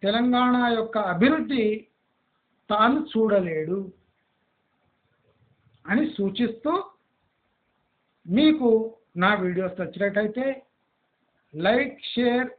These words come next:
సబ్స్క్రైబ్ చేసుకోండి. మన ఛానల్ పదివేల సబ్స్క్రైబర్ బేస్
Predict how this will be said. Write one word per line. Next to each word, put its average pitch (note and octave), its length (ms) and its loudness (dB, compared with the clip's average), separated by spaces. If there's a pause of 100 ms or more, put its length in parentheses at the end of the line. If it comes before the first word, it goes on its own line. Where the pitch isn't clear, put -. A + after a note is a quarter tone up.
(140)
సబ్స్క్రైబ్ F3+ 500 -6
చేసుకోండి. G3 480 -2 (1300)
మన F#3+ 200 0
ఛానల్ A3 520 2 (1300)
పదివేల A3+ 560 0 (120)
సబ్స్క్రైబర్ A3 760 -2 (260)
బేస్ G#3+ 480 -2